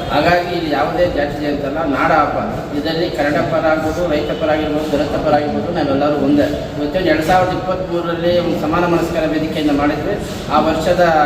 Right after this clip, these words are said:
ಲೆಕ್ಕಾಚಾರ ಚುಪ್ತಾ ಇದ್ವಿ. ಎರಡು ಸಾವಿರದ ಇಪ್ಪತ್ನಾಲ್ಕರಲ್ಲಿ ಏನು ಒಬ್ಬ, ಆ, ಒಬ್ಬರಿಗೆ ನಾವು ಜವಾಬ್ದಾರಿ ಕೊಟ್ಟಿದ್ವಿ, ಅವ್ರು ಲೆಕ್ಕಾಚಾರ ಕೊಡೋದ್ರಲ್ಲಿ ಸ್ವಲ್ಪ ವಿಫಲರಾದ್ರು. ಹಾಗಾಗಿ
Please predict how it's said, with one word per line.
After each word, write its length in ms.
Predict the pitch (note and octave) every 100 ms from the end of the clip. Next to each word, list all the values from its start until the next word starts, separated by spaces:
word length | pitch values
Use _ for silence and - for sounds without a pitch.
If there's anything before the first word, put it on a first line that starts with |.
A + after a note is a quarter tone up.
| C#3+ - - -
ಲೆಕ್ಕಾಚಾರ 400 | D3+ F#3 F3 F3+
ಚುಪ್ತಾ 400 | - - - D#3
ಇದ್ವಿ. 540 | C#3+ C#3+ - - -
ಎರಡು 140 | D3+ E3+
ಸಾವಿರದ 220 | G#3 -
ಇಪ್ಪತ್ನಾಲ್ಕರಲ್ಲಿ 1200 | - G#3+ G3+ F#3 F#3 F3+ F3+ F#3+ A3+ - - -
ಏನು 200 | F#3+ F#3+
ಒಬ್ಬ, 160 | F3 E3
ಆ, 1200 | D#3+ D#3 D3+ C#3 C3+ - - D3 D3 D3 C#3+ C#3+
ಒಬ್ಬರಿಗೆ 300 | D3 E3 E3
ನಾವು 240 | D#3+ D#3 D3+
ಜವಾಬ್ದಾರಿ 340 | E3+ F3+ F3
ಕೊಟ್ಟಿದ್ವಿ, 460 | - - D3+ - G#3 - -
ಅವ್ರು 180 | E3+ F3+
ಲೆಕ್ಕಾಚಾರ 440 | D3+ - G3+ F#3 F3
ಕೊಡೋದ್ರಲ್ಲಿ 560 | F3+ F3 E3 E3+ E3+
ಸ್ವಲ್ಪ 220 | E3 -
ವಿಫಲರಾದ್ರು. 760 | C#3+ C#3 G#3 G3 D#3+ - - - - -
ಹಾಗಾಗಿ 560 | E3 F#3+ G3+ G3+ F#3